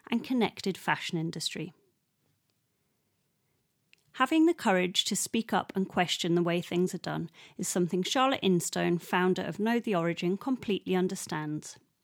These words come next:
While studying buying at London College of Fashion, Charlotte was so moved by the Rana Plaza collapse that she not only questioned the way the fashion industry works, but also questioned her own perception and beliefs.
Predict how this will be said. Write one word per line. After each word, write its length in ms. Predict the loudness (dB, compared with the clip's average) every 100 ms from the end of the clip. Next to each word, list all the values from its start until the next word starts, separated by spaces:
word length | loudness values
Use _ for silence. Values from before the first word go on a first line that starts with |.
| _ -20 -20 -18 -4
While 140 | -2
studying 480 | 0 0 4 6 6
buying 440 | 4 4 4 2 0
at 160 | -2
London 320 | 0 2 0
College 320 | -2 -4 -4 -6
of 80 |
Fashion, 460 | -4 -4 -2 -2 -2 -6 -20 -8
Charlotte 320 | 0 0 0
was 80 | -4
so 320 | -2 2 4
moved 340 | 6 4 2
by 160 | 0 0
the 120 | 0
Rana 280 | 2 2 2
Plaza 440 | 0 0 0 -2
collapse 520 | -6 -2 -2 -4 -12 -16 -20 -4
that 180 | -2 0
she 120 | 2
not 180 | 2 4
only 220 | 2 2
questioned 500 | 0 -4 -4 0 0
the 60 |
way 180 | 2 -2
the 80 | -2
fashion 380 | -6 -6 -2 -2
industry 420 | 0 -2 -4 -4
works, 560 | 0 2 2 -2 -12 -18 -20 -14 -2
but 100 | 2
also 340 | 2 0 -4
questioned 560 | -2 -4 -2 -2 0 0
her 140 | -2
own 160 | -2 -2
perception 680 | -6 -4 -4 -2 -4 -2 0
and 140 | 0
beliefs. 520 | 0 -2 -4 -8 -14